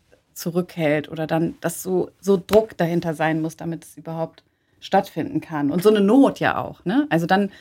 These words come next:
kann ich auch in meiner Kernfamilie kommunizieren, so, ich hab dann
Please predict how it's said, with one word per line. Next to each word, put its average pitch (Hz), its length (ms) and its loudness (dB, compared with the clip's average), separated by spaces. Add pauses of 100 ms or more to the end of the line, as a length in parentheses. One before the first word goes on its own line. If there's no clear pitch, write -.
(140)
kann 226 160 8
ich 247 140 0
auch 196 140 4
in 208 200 2
meiner 196 500 2 (200)
Kernfamilie 202 640 2
kommunizieren, 196 600 -2
so, 170 360 6 (280)
ich 190 140 -2
hab 208 200 -2
dann 220 460 4